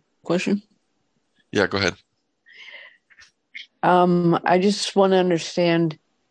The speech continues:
Speaker 1: so when you would like to enter a frequency, you'd go and select a band like, uh, Chris did, and you'd hit enter on the particular band.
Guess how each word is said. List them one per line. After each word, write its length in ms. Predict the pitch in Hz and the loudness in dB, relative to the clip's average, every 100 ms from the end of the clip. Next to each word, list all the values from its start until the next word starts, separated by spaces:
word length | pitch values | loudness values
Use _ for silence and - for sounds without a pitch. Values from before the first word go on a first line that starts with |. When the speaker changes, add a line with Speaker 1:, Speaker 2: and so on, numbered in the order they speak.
| _ _ _ - | _ _ _ -18
Speaker 1:
so 300 | - 185 175 | -2 2 2
when 220 | 170 170 | 2 2
you 320 | 175 170 170 | 2 2 0
would 340 | 156 151 165 | -2 -2 -2
like 260 | 156 165 175 | 0 0 0
to 640 | - 180 160 160 156 151 - - _ _ | -6 -4 -2 0 0 0 -4 -10 _ _
enter 380 | - 170 160 156 | -2 0 2 2
a 60 | 151 | 0
frequency, 880 | - 180 180 147 147 - 147 143 - _ - - _ _ _ | 0 0 0 -4 -6 -4 -4 -4 -10 _ -20 -20 _ _ _
you'd 420 | 170 165 151 - | 2 4 2 0
go 600 | - 165 165 160 160 160 - _ _ _ _ - | 2 4 4 4 2 0 -8 _ _ _ _ -4
and 200 | 165 165 | 0 0
select 480 | - - 151 156 - | 0 2 2 2 -2
a 80 | 165 | -2
band 480 | 160 156 147 147 | 0 2 2 0
like, 260 | 143 147 143 - _ - | 0 -2 -4 -10 _ -6
uh, 280 | - 151 151 | 0 0 0
Chris 400 | 143 - 165 - | -4 -4 -4 -4
did, 460 | - 170 151 135 143 - _ _ _ _ _ | -2 0 2 0 -4 -10 _ _ _ _ _
and 160 | 151 151 | -2 0
you'd 140 | 156 | 0
hit 260 | 156 139 - | 0 -2 -2
enter 380 | - 156 - 160 | -2 -2 0 0
on 140 | 151 | 2
the 80 | 147 | 0
particular 520 | 131 151 156 156 143 | -2 -2 -2 0 -2
band. 560 | 143 151 147 131 139 | 0 0 2 0 -2